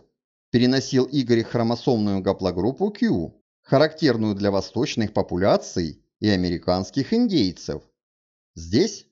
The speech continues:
снова напомню, что не стоит путать гаплогруппы митохондриальной Д Н К с гаплогруппами Y-хромосомы. Генетическая связь между степными кочевниками и современными популяциями.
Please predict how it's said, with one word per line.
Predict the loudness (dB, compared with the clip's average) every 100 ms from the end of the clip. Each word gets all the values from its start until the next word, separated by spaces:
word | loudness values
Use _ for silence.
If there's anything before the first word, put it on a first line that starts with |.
| _
снова | -4 2 4 4
напомню, | 2 2 2 2 2 0
что | 0 0
не | 0
стоит | 0 2 4 2
путать | -2 0 0
гаплогруппы | 0 0 0 -2 -2 0
митохондриальной | 0 -2 -2 -2 0 0 0 0 -2
Д | -2 -4
Н | -4
К | -4 -2 -2 -4 _ _ -14
с | -2
гаплогруппами | 0 2 0 -2 -2 -2 -2 -2 -2 -4
Y-хромосомы. | -4 -2 -4 -2 -2 -2 -4 0 0 0 -6 -10 _ _ _ _ _ _ _ _ _ _ -12
Генетическая | 0 2 2 0 0 -2 0 0 0
связь | 0 2 2 0
между | -2 -2
степными | -4 -4 0 2 2
кочевниками | 0 -4 0 -2 0 -2 -2 -2 -6 -10 _ _ -6
и | -4
современными | 0 2 0 0 0 0 0 0
популяциями. | -2 -2 2 2 0 -4 -6 -6 -10